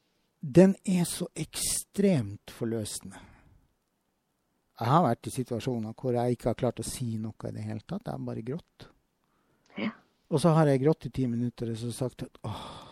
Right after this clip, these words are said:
Speaker 1: jeg trengte egentlig bare å gråte.»
Speaker 2: Godt å ha noen å gråte med. <laughs>
Speaker 1: Kan ikke jeg bare, ehm, hvis det er greit for deg, så, så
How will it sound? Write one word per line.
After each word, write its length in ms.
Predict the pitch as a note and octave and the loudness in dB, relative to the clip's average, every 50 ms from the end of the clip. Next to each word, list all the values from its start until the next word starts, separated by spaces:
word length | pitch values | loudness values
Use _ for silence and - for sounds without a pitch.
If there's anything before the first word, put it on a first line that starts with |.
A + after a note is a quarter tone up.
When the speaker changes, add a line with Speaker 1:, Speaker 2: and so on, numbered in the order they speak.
| - - - _ _ _ _ - | -20 -20 -20 _ _ _ _ -10
Speaker 1:
jeg 80 | C#3+ - | -6 -2
trengte 380 | - D3+ D3+ C#3 - - A#2 | 0 0 0 0 -2 -4 -4
egentlig 320 | B2 B2+ B2 A2 G#2 A2+ A2 | -2 -2 -2 -4 -6 -8 -10
bare 240 | C3 C3 B2+ A2+ | -10 -8 -8 -8
å 60 | A2+ B2 | -8 -8
gråte.» 340 | C3 D#3 E3 - _ - - _ _ _ _ _ _ _ _ _ _ _ _ - | -8 -8 -10 -12 _ -20 -20 _ _ _ _ _ _ _ _ _ _ _ _ -2
Speaker 2:
Godt 220 | A3+ A3+ - - | -2 2 2 4
å 40 | F3 | 4
ha 80 | F#3 F3 | 4 4
noen 240 | E3 D#3 D3+ C#3 C3+ | 2 2 2 2 2
å 40 | A#2+ | 0
gråte 320 | - C#3+ D#3 D#3 - - F#3+ | 0 0 -2 -2 0 0 2
med. 180 | A3+ C4 - - - F3+ - - | 2 2 0 -2 -4 -6 -2 -2
<laughs> 760 | A#3 A#3 - - - - _ - - _ _ _ _ _ - | -2 -2 -2 -4 -8 -8 _ -16 -20 _ _ _ _ _ -2
Speaker 1:
Kan 120 | - A3 F#3+ | 2 2 2
ikke 160 | - G3+ F#3+ | 4 6 4
jeg 120 | F#3 E3+ E3+ | 6 6 6
bare, 260 | F#3 F3+ E3 F3 F3 - | 6 6 6 4 2 0
ehm, 360 | E3 F3 E3 D#3+ D#3 D#3 D3+ D#3 D#3 D#3+ - - _ _ - | -4 -2 -2 0 0 0 -2 -2 -4 -6 -8 -12 _ _ -4
hvis 200 | - E3 - - | -2 0 2 4
det 80 | F3+ E3 | 4 6
er 40 | E3+ | 8
greit 200 | F#3 F3+ D3+ C3+ | 8 8 6 4
for 200 | - - C#3+ B2 | 2 -2 -2 0
deg, 160 | A#2+ A#2 A#2 - | 0 0 -2 -2
så, 140 | - C3+ C3+ B2 - _ - - - - - - _ _ _ _ _ _ | -2 -2 -2 -2 -4 _ -20 -20 -20 -20 -20 -20 _ _ _ _ _ _
så 280 | - - - - C3+ | -16 -6 -2 0 0